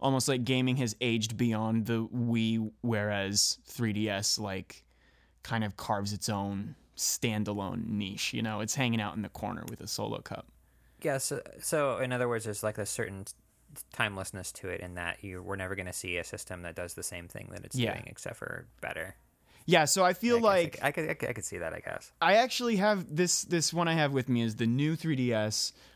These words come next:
Speaker 1: I mean, they also iterated on the hardware in ways that beefed up the system so much that some games couldn't even run, you know, 'cause they were made for the new ones. It ended up, they, <laughs> they kind of backed away from that strategy, but, like,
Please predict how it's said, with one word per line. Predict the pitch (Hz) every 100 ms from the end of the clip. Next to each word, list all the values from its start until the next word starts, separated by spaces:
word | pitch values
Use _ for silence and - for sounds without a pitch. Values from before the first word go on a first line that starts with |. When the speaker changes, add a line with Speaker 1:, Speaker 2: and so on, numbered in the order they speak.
| -
Speaker 1:
I | 131 123
mean, | 127
they | 143
also | 147 165 196 214
iterated | 160 156 151 135
on | 127
the | 120
hardware | 107 131 135 120 117
in | 110
ways | 107 107 104
that | 107 101 101
beefed | 123 127
up | 131 -
the | 117
system | 120 - 110
so | - 113
much | 101 104 117 -
that | - 101
some | - 127 127
games | 127 117 107
couldn't | 131 117
even | 107 104
run, | 101 113 104 104
you | 104
know, | 101
'cause | 104 104
they | 104
were | 101 101
made | 107 107
for | 98
the | 101
new | 101 104
ones. | 95 98
It | 107 - - - - - -
ended | 131 123
up, | 113 - _ _
they, | 113 120 107
<laughs> |
they | 139 185 160 151
kind | 160 143
of | 123
backed | 117 113
away | 117 107 110
from | 117
that | 107 90
strategy, | - 117 113 123 113
but, | 104 90
like, | 107 101 -